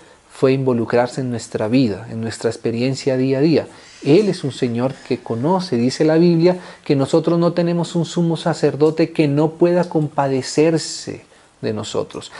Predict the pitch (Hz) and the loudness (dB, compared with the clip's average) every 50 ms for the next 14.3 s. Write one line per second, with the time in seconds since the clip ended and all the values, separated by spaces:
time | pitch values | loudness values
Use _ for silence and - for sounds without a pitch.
0 | - - - - - 165 151 143 147 143 - 151 139 147 165 180 180 190 185 - | -18 -18 -14 -2 0 2 4 4 2 2 2 4 4 6 4 4 2 0 -2 -2
1 | - 160 147 - - - 147 165 180 175 180 - 180 180 175 170 175 - - 180 | -2 -2 -2 -2 -2 2 4 4 4 4 2 2 2 2 2 0 0 0 0 2
2 | 180 180 180 185 185 180 180 180 - - - 226 226 233 214 147 110 98 104 - | 2 2 2 2 2 2 2 0 -2 0 4 4 6 6 4 2 2 -2 -4 -10
3 | - - - - - - - - - - - - _ _ - 143 - - 156 147 | -18 -20 -20 -20 -20 -20 -20 -20 -20 -20 -20 -20 _ _ -14 -12 0 2 4 4
4 | 143 147 156 180 180 185 175 160 156 - - 165 165 170 170 170 - - 175 160 | 4 4 2 2 2 2 0 0 0 0 0 2 2 4 2 2 2 2 2 2
5 | 151 - - 135 143 185 202 185 147 123 - - 139 131 139 170 185 180 - - | 2 0 -2 0 2 2 4 4 4 2 2 0 2 2 4 2 2 2 2 2
6 | 202 202 196 190 180 170 147 131 127 127 127 147 147 - - 151 139 131 123 - | 2 2 4 4 4 4 4 4 4 4 2 0 -2 -2 -2 -2 -2 -2 -2 -2
7 | - 123 123 127 143 151 151 165 156 160 - 165 165 160 156 147 131 - - - | 0 0 4 4 4 4 2 0 0 2 2 2 4 4 2 2 0 0 0 0
8 | 165 160 - 175 156 147 147 147 156 147 131 131 131 120 - - 120 120 - - | 0 2 2 0 -2 0 2 4 4 4 4 0 -2 -4 -2 -4 -6 -2 0 2
9 | 160 185 170 127 104 110 147 - - - - - - _ - 165 214 269 302 262 | 2 4 2 2 0 -4 -8 -12 -14 -20 -20 -20 -12 _ 2 4 4 4 4 2
10 | 208 165 143 131 - - 127 - - 117 110 - 120 110 110 110 117 131 135 123 | 2 2 2 0 0 -2 -4 -4 -4 -8 -2 0 0 2 2 2 2 2 0 -2
11 | - - - 131 120 113 113 110 110 107 - 139 147 151 - - 135 123 120 - | -2 -2 -2 -2 0 -2 -4 -4 -6 -2 2 2 2 2 2 0 0 -2 -2 -4
12 | - 113 113 110 - - - 254 254 - - - - _ _ _ - - - - | -6 -6 -6 -4 0 0 2 2 0 -2 -6 -12 -20 _ _ _ -20 -20 -20 -20
13 | - - _ _ _ - - 151 185 180 - 120 110 110 110 110 104 110 120 143 | -20 -20 _ _ _ -2 0 0 0 0 -2 -2 -2 0 -2 -2 0 2 2 2
14 | 202 214 - - - | 2 0 -4 -12 -18